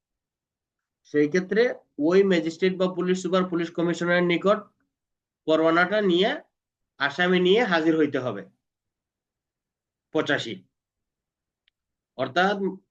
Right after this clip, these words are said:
আপনি চট্টগ্রামের আসামি আপনি ধরছেন কই থেকে? কক্সবাজার থেকে। আপনি ওই আসামিটা নিয়ে আপনি কি করবেন? ওই থানার পুলিশ সুপার,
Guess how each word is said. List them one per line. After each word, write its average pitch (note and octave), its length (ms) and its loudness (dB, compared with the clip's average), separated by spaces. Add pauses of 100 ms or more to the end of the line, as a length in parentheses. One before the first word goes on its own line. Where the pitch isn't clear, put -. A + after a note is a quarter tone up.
(140)
আপনি D3+ 360 0 (1700)
চট্টগ্রামের F#3+ 760 0
আসামি F#3+ 500 0 (180)
আপনি E3+ 280 -4
ধরছেন F3 360 2
কই F#3+ 160 4
থেকে? E3+ 200 4
কক্সবাজার F3 440 -2
থেকে। C3 220 -2 (1080)
আপনি C#3+ 220 0 (160)
ওই F3 180 4 (220)
আসামিটা G3 520 0
নিয়ে G3 220 4
আপনি G3 160 -2
কি G3 120 -6
করবেন? G#3+ 300 0 (140)
ওই F3 240 0
থানার G3+ 340 2
পুলিশ F#3+ 280 0
সুপার, G3 260 0